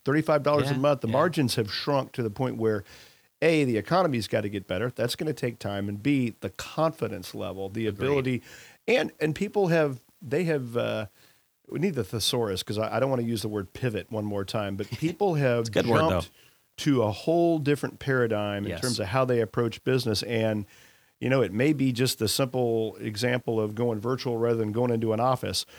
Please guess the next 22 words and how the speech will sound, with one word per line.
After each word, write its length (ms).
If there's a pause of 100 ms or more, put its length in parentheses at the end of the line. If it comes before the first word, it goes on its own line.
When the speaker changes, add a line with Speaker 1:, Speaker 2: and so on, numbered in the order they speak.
(120)
Speaker 1:
but 160
that 180
changes 800
Speaker 2:
Yeah. 220 (200)
Speaker 1:
the 140
way 400
the 200
business 800
climate 540
flows. 720
That 200
Speaker 2:
Right. 160
Speaker 1:
changes 760 (500)
what 260
we 120
were 140
used 320
to 80
doing 340
to 80
connect 440
people. 480